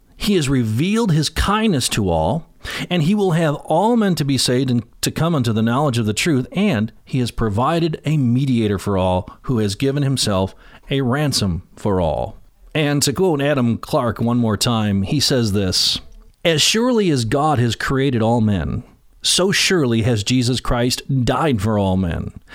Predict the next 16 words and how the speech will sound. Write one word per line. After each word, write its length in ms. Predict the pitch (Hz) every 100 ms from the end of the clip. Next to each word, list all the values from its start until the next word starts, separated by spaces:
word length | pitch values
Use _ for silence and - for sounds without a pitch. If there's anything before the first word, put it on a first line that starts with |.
| - - -
This 260 | 147 196
is 100 | 208
a 80 | 196
truth 480 | 160 - 147 143 - -
which 260 | 123 117
the 100 | - 113
nature 540 | 113 135 185 - 185
and 260 | 120 107 101
revelation 580 | 147 160 135 139 -
of 140 | 107 95 110
God 520 | 131 123 85 82 101 - -
unequivocally 1080 | 160 190 190 - - 139 131 131 123 123 120
proclaim." 720 | - 113 - 95 90 85 - - - _ _ -
Seventh, 520 | - 170 151 101 80 - - - -
and 240 | 143 147 143
finally, 480 | 117 104 87 69